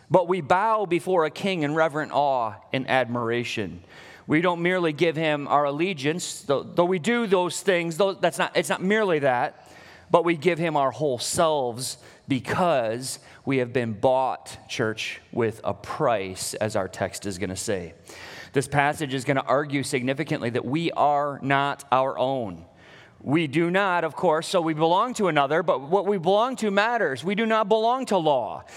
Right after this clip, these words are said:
We do not belong to tr-, the traditions of men. We do not even belong to the church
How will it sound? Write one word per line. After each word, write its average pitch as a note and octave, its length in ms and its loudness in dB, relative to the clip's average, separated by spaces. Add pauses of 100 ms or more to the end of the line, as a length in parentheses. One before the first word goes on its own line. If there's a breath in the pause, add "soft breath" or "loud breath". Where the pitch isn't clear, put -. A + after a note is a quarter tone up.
(180 loud breath)
We A3 140 2
do B3 120 0
not A#3 200 2
belong A#3 440 2
to G#3 160 2
tr-, - 180 -14 (200)
the G3 100 4
traditions F3+ 580 0
of D3+ 120 0
men. F3+ 400 0 (400 loud breath)
We A3 160 2
do C4 140 0
not A#3+ 200 2
even A3+ 200 0
belong A3 420 2
to G#3 120 0
the F3+ 100 0
church - 760 -2